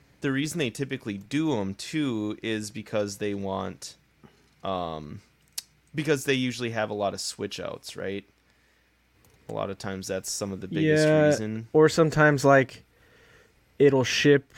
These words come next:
Speaker 2: with the arms disconnected just 'cause it's easier to ship it that way, or, you know,
Speaker 1: Mm.
Speaker 2: so that way the arms don't get damaged in shipping or something. So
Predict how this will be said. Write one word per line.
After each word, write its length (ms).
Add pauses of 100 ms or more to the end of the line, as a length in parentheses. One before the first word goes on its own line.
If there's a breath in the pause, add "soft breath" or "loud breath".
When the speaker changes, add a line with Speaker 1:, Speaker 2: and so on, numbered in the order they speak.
Speaker 2:
with 260
the 140
arms 320
disconnected 680
just 220
'cause 220
it's 180
easier 300
to 60
ship 280
it 120
that 180
way, 260
or, 240
you 240
know, 160
Speaker 1:
Mm. 80
Speaker 2:
so 120
that 180
way 140
the 100
arms 280
don't 160
get 140
damaged 460
in 80
shipping 360
or 60
something. 380
So 320